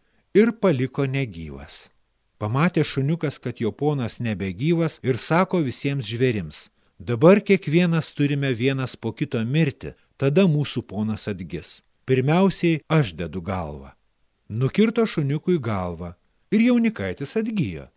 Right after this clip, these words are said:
Tada kiškelis padėjo galvą. Nukirto kiškelį, atgijo šuniukas. Reikia dėti galvą ir liūtui.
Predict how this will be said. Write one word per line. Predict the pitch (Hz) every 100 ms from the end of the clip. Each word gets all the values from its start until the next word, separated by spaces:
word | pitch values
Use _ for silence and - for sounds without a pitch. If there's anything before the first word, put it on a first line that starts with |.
| _
Tada | - 156 233
kiškelis | 233 220 - 135 120 117 -
padėjo | 120 113 117 110
galvą. | 110 113 107 101 101 -
Nukirto | 135 143 151 147 151
kiškelį, | - - - 240 226
atgijo | 110 98 160 208
šuniukas. | - 226 127 107 98 98 -
Reikia | 87 107 113 156
dėti | 120 101 -
galvą | 104 95 95 101
ir | 127 135
liūtui. | 226 247 - 85